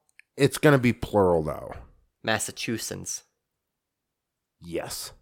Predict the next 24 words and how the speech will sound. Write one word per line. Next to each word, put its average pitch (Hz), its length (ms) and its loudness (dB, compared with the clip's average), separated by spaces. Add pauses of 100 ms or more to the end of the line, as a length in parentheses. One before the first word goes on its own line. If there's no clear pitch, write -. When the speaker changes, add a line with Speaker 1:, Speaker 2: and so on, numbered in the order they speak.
(260)
Speaker 2:
Okay, 117 300 -6 (160)
that's 110 160 0
it, 117 160 4
my, 107 140 2
that's 101 120 -4
my 131 80 2
Speaker 1:
Massachusetts 110 380 2
Speaker 2:
final 107 260 2
Speaker 1:
and 95 60 -4
Speaker 2:
guess. 98 60 0
Speaker 1:
one 98 140 0
more. 85 240 -4 (760)
Speaker 2:
Mass- 98 280 -10 (340)
Speaker 1:
Starts - 340 -6
with 87 140 -6
a 82 40 -8
B. 71 360 -10 (1400)
Speaker 2:
A 92 120 -12 (220)
B. 98 540 -10
Speaker 1:
A 107 140 -4
B 87 400 -8
for - 160 -12
Speaker 2:
No, 113 120 0
no, 104 80 4